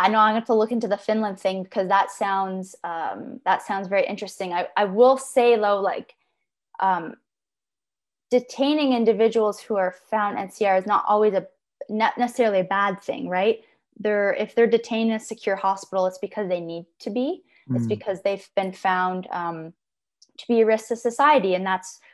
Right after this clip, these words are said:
Speaker 1: we have to balance the needs of the person and the society. So I wouldn't say that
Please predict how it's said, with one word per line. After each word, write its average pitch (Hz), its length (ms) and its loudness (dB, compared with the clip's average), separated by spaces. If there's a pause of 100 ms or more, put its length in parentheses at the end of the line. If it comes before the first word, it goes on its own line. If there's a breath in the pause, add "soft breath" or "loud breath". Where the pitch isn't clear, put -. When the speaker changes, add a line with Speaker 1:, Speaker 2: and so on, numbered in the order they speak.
(120 soft breath)
Speaker 1:
we 220 80 0
have 190 180 0
to - 60 -4
balance 190 400 -2
the 214 60 -4
needs 190 260 -4
of - 80 -12
the - 60 -12
person 202 400 -8
and 185 160 -6
the 185 80 -8
society. 190 580 -4
So 190 400 -2 (300 loud breath)
I 214 80 2
wouldn't 247 320 6
say 233 220 0
that 208 240 4